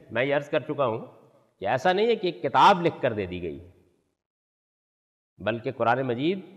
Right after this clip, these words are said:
जिब्रील अमीन ने रिसालत मआब सल्लल्लाहु अलैहि वसल्लम पर पढ़ा है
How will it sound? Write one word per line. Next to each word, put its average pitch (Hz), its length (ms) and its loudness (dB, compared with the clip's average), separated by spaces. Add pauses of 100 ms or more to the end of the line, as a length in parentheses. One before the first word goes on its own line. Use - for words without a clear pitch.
(180)
जिब्रील 117 460 -2
अमीन 143 340 0
ने 165 120 2
रिसालत 117 420 -2
मआब 120 240 2
सल्लल्लाहु 120 180 -10
अलैहि - 60 -10
वसल्लम 156 160 -4
पर 165 140 -2 (160)
पढ़ा 160 220 6
है 90 140 -6